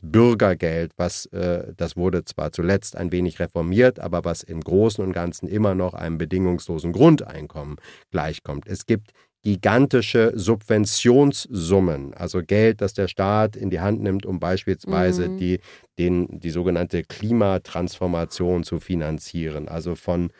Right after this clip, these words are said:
Speaker 1: Gebäudedämmung über, äh, ähm, ich weiß nicht, also ganz viele Einzelmaßnahmen.
Speaker 2: Ja.
Speaker 1: Selbst dax-Konzerne erhalten in Deutschland vom Staat Subventionen. Da könnte man mit dem Rasenmäher rangehen. Da gibt's wirklich,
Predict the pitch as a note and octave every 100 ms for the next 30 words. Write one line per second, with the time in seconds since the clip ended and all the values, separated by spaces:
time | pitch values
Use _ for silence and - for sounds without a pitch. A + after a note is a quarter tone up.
0 | - _ _ G2 - F2+ A2 B2 A2 F#2+
1 | - G2 G2+ G2+ G2 G2 F#2+ F#2+ - G#2+
2 | F#2+ F#2+ F2+ F2+ F2 - G2 F2 F2+ F2+
3 | F2 E2+ F2+ - E2 - G2 F#2+ F#2+ G2
4 | F#2+ F#2 A2 A2+ - G2+ F2 D#2+ E2 -
5 | E2+ - - - F2+ G2 F#2 A2+ G#2+ -
6 | - C#3 - - - G2+ F2+ - F2+ F2
7 | F#2+ E2+ F2 F2+ G2 G2 E2+ F2 F2 F#2+
8 | - F2 - D#2+ - - E2+ F2+ - E2+
9 | - D2+ D2+ - F#2 B2 D#3 E3+ _ -
10 | _ _ G2+ C3+ - B2+ A#2 A2 G#2+ G2
11 | F#2+ D#2+ D#2+ A2 A2+ B2 B2+ C3 C3+ A#2+
12 | A#2 C3 B2+ C3 A#2+ G2 G2+ G2+ G#2 -
13 | G#2 G2+ G2 -